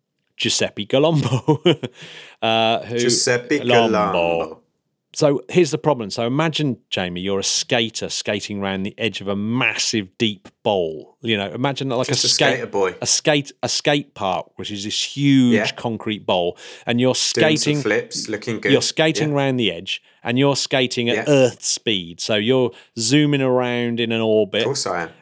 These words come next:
Speaker 1: And you're, tr-,
Speaker 2: Yeah.
Speaker 1: uh, yeah, at, at Earth's orbital speed of nineteen miles per second, right?
Speaker 2: Uh-huh.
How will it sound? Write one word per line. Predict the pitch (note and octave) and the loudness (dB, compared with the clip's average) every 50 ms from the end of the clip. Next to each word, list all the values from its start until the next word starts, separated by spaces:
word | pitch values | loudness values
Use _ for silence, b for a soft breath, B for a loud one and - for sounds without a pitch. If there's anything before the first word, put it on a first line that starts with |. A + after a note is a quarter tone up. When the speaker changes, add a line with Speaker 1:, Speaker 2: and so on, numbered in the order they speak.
| _ | _
Speaker 1:
And | - A#2+ B2 B2 | -4 -2 -2 0
you're, | B2 A#2 | 0 -2
tr-, | A#2 - - G#2 | -2 -4 -4 -2
Speaker 2:
Yeah. | G#2 A2+ | 0 2
Speaker 1:
uh, | A#2+ A#2+ A#2+ A#2+ A2 - _ - | 2 2 2 0 0 -4 _ -2
yeah, | C#3 C#3+ A#2 - - B2 | -2 -2 -2 -2 -4 -6
at, | B2+ A#2+ - - | -6 -6 -6 -6
at | C3 A#2+ - - - _ _ _ _ _ _ _ - | -6 -6 -6 -8 -18 _ _ _ _ _ _ _ 2
Earth's | D3+ D#3+ E3 E3 D#3+ - - - | 4 4 4 4 2 -2 -6 -2
orbital | - D3 C#3+ C#3 C3+ - C3+ A#2+ | 0 0 0 0 -2 -4 -6 -8
speed | - - - A2 G2+ G2+ G2 - | -6 -4 -2 -2 -2 -2 -4 -6
of | - G#2 F#2+ F#2+ | -8 -8 -8 -6
nineteen | G#2+ A2 A#2 A#2+ A#2+ A#2+ A#2+ A#2+ A2+ - - A2+ A2 A2 A2 A2 | -4 -2 0 0 0 0 0 -2 -4 -6 -6 -4 -4 -4 -4 -4
miles | A2 G#2+ G#2 G2+ G2+ G2 - | -2 -2 -2 -2 -4 -4 -6
per | - - - | -8 -6 -4
second, | - - A#2 - - - - - - - - _ _ | -2 -2 -2 -4 -8 -14 -16 -16 -18 -20 -20 _ _
right? | - G2 G2+ A2+ A2+ - _ _ _ _ _ _ _ _ _ _ _ _ _ - | -10 -6 -6 -6 -6 -8 _ _ _ _ _ _ _ _ _ _ _ _ _ -8
Speaker 2:
Uh-huh. | G#2+ G#2 G#2 G#2 A#2+ | -6 -4 -4 -4 -6